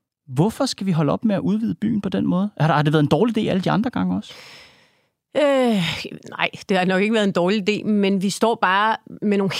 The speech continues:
Speaker 2: helt andre udfordringer i dag, end man gjorde på måske Christian den fjerdes tid, og sikkert også, da man begyndte at fylde op til Nordhavn.
Speaker 1: Mhm.
Speaker 2: Altså, alle har jo kunnet mærke, øh, den her sommer. Nu har vi lige været igennem en uge med, øh, femogtyve grader her midt i september.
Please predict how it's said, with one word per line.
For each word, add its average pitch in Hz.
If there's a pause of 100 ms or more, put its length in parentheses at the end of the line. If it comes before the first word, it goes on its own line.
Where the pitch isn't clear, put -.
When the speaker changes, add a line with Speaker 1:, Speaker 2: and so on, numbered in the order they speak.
Speaker 2:
helt -
andre 185
udfordringer 185 (500)
i 240
dag, - (180)
end 185
man 175
gjorde 180
på 185
måske 170
Christian 175
den 165
fjerdes 175
tid, 185 (120)
og 185
sikkert 185
også, 160
da 180
man 170
begyndte 160
at 165
fylde 165
op 151
til 185
Nordhavn. 175 (240)
Speaker 1:
Mhm. 151
Speaker 2:
Altså, - (100)
alle 185
har 208
jo 185
kunnet 175
mærke, 165 (200)
øh, 180
den 185
her 190
sommer. 180
Nu 196
har 180
vi 180
lige 180
været 180
igennem 170
en 175
uge 180
med, 160
øh, 147
femogtyve 175
grader 151
her 202
midt 175
i 190
september. -